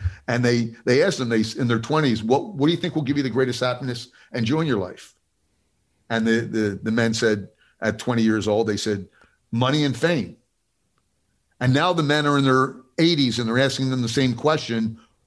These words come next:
retrospectively, "What do you think, what did give you the most happiness and joy in your life?" And one question, one answer, one answer,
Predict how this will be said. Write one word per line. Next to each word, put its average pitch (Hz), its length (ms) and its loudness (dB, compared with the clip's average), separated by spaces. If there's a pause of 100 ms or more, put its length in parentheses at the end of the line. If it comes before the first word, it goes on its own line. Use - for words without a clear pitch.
(180)
retrospectively, 120 1120 0 (400)
"What 131 140 4
do 135 80 4
you 127 60 2
think, 127 420 -2 (240)
what 143 200 2
did 180 200 2
give 123 180 0
you 120 100 0
the 107 100 -2
most 110 240 0
happiness 113 400 -2
and 110 80 -4
joy 110 120 0
in 107 60 0
your 104 80 -2
life?" 101 300 -2 (280)
And 127 220 0
one 175 220 2
question, 151 480 -2
one 147 180 0
answer, 113 360 -2 (520)
one 151 300 0
answer, 123 580 0